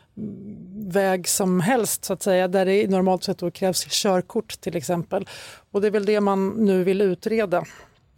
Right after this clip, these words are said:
Om det inte är så att vi, liksom i Danmark, ska kräva ett förarbevis för de här sk-,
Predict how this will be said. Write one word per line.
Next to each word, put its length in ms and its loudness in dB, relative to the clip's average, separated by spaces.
Om 200 0
det 80 0
inte 220 0
är 80 2
så 200 -2
att 120 -2
vi, 280 2
liksom 460 0
i 60 2
Danmark, 840 0
ska 420 0
kräva 500 0
ett 140 -4
förarbevis 1200 0
för 220 -2
de 180 2
här 380 0
sk-, 240 -14